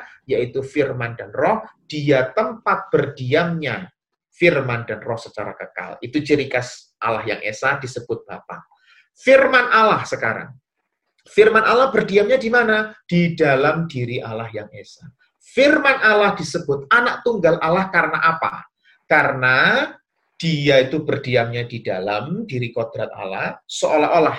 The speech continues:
seperti dikandung. Ketika dia diucapkan, seolah-olah seperti diperanakkan. Maka dari sisi situ,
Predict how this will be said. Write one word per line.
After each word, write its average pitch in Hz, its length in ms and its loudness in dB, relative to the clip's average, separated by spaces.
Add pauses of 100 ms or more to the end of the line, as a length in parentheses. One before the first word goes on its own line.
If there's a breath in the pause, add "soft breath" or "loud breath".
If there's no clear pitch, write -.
seperti - 320 -8
dikandung. 101 560 -16 (480)
Ketika 180 480 -2
dia 151 160 2
diucapkan, 143 880 -4
seolah-olah 151 720 0
seperti 131 400 -8
diperanakkan. 107 800 -10 (320)
Maka 120 320 -4
dari 117 240 -8
sisi 226 320 -4
situ, 135 480 -4